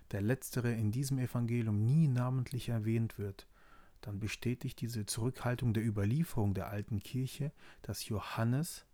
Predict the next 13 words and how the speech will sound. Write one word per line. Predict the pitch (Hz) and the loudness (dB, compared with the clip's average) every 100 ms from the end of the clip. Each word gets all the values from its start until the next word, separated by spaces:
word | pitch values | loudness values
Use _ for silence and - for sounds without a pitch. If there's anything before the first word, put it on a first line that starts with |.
| - - - - - - | -20 -20 -20 -20 -20 -6
der | 110 101 | -2 0
Jünger | 104 135 143 | 4 4 4
Jesu, | 131 117 135 127 117 110 - - - - | 2 2 2 0 -2 -10 -12 -20 -20 -16
also | - 113 104 | -10 -8 -6
der | 98 | -2
Jünger | 98 113 113 | 0 2 2
des | 104 - | 0 -2
Herrn, | - 123 110 101 | 0 2 2 0
der | 98 | -2
Verfasser | 117 101 - 123 - 127 | -2 -4 -4 -4 -2 -2
dieses | 117 120 117 | -2 -4 -4
Evangeliums | 127 117 110 110 113 113 104 | -4 0 0 2 2 0 -2
ist. | - 110 - | -6 -12 -12